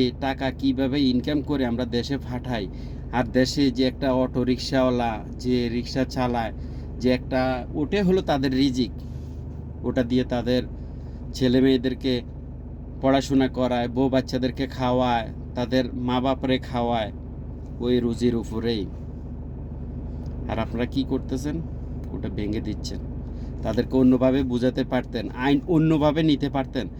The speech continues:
যে ঢাকা শহরে আসলে এগুলা চালানো ঠিক না, দে-, যে গাড়ি ঘোড়ার অনেক যানজট বেশি, যে বাংলাদেশের মধ্যে ঢাকা শহরে যে এত মাইক্রো, ওগুলা ভাঙচুর করেন না কেন? ওগুলো তো দেশের মধ্যে অনেক বেশি,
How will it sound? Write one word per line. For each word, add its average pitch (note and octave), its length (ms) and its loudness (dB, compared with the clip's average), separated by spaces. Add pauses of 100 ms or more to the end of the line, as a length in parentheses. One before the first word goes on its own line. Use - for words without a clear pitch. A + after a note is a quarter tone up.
(280)
যে B2 200 4
ঢাকা C3 300 4
শহরে C3+ 340 0
আসলে C#3 340 0 (180)
এগুলা C3+ 260 2
চালানো C#3+ 400 0
ঠিক B2 220 -2 (100)
না, D3 160 4
দে-, B2 220 -4 (100)
যে C3 120 4
গাড়ি B2+ 320 2
ঘোড়ার D3 280 0 (100)
অনেক C3 180 2
যানজট B2+ 460 0
বেশি, C3+ 200 0
যে C3 140 0 (100)
বাংলাদেশের C#3 460 0
মধ্যে C#3+ 280 0 (460)
ঢাকা C#3 240 4
শহরে C#3+ 240 0
যে D#3 100 0 (100)
এত B2 100 -4 (180)
মাইক্রো, E3 440 4 (180)
ওগুলা D3 320 2
ভাঙচুর C#3 360 2
করেন C3+ 280 0
না A#2+ 60 0
কেন? G#2+ 200 -6 (1600)
ওগুলো D#3 280 8
তো F3 140 2
দেশের D3 320 0
মধ্যে D3+ 200 0
অনেক D3 300 4
বেশি, B2 320 0